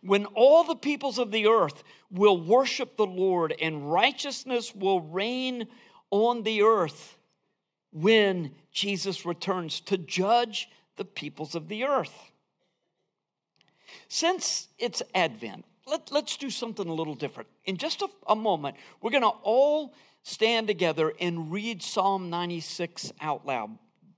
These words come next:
We'll, we'll read it together, uh, out loud.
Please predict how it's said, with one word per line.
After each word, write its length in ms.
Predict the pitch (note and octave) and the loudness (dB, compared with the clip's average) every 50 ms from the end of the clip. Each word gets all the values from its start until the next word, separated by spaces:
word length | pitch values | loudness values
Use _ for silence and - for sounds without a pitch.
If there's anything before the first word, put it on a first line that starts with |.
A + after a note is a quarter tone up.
| _ - - - | _ -20 -20 -16
We'll, 180 | - D#3 - - | -14 -14 -10 -8
we'll 180 | D#3 D#3+ E3 D3 | -6 -4 -4 -4
read 260 | C3 D3+ E3 F3 D#3 | -4 -6 -4 -4 -4
it 240 | D3+ - - - - | -4 -6 -6 -10 -14
together, 520 | - C3+ B2 D3+ C#3 B2+ A#2 A#2 A2+ A2+ - - - _ _ _ _ _ _ | -14 -8 -4 -2 -2 -2 -2 -4 -6 -8 -12 -20 -20 _ _ _ _ _ _
uh, 180 | A#2+ C3 C3 B2+ - _ C#3+ | -4 -4 -4 -6 -8 _ -4
out 300 | D3 D3 C#3+ - - - | -4 -4 -4 -4 -4 -4
loud. 360 | C#3 C3 A2+ G#2+ G#2+ B2 | -2 -2 -2 -4 -6 -10